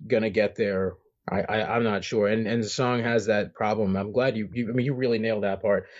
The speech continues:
Uh, he is very much a guy who gets ahead of himself. Like what, um,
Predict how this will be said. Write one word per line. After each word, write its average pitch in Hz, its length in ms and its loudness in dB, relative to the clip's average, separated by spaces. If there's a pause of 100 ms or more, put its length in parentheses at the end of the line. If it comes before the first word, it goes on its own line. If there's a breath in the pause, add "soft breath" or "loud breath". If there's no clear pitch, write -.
(220 loud breath)
Uh, 98 180 2
he 120 340 -2
is 101 360 -2 (140)
very 120 380 0
much 110 240 -4
a 113 40 -6
guy 101 220 0
who 107 80 0
gets 98 240 0
ahead 104 240 2
of 98 60 0
himself. - 240 -2
Like 110 140 0
what, 117 280 2
um, 107 320 0